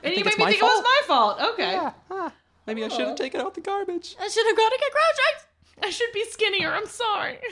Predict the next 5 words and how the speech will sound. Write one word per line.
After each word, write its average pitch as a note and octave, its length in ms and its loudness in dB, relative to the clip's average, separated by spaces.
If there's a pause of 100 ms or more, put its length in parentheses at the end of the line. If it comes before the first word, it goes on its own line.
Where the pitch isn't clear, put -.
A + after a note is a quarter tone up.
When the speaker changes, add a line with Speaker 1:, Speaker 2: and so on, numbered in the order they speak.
(240)
Speaker 2:
<laughs> F4+ 80 -6 (1300)
Speaker 3:
Ah, E4 360 0 (120)
good B3 160 -10
times. E3+ 260 -12
Speaker 2:
Uh. G#3 960 -2